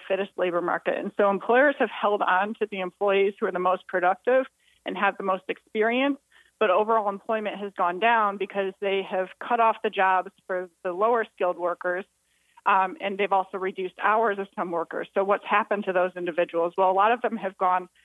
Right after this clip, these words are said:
outside the city limits to get a different job that is lower wages or to get additional hours. And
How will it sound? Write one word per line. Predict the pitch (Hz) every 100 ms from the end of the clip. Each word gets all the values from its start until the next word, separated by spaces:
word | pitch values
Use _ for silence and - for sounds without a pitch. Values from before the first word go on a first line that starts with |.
| _
outside | 185 - - 285 294
the | 208 -
city | 196 185
limits | 175 170 175 - _ _ _ _
to | 208
get | 190 196
a | 196
different | 196 254 233 196
job | 180 175 180 - - -
that | 180 180
is | 190 180 -
lower | 190 190 185 185
wages | 180 180 170 175 180 - _ _ _ -
or | 202 202
to | 202
get | 202 190
additional | 190 190 - 190 165
hours. | - 226 220 165 151 - _ _ _
And | - 202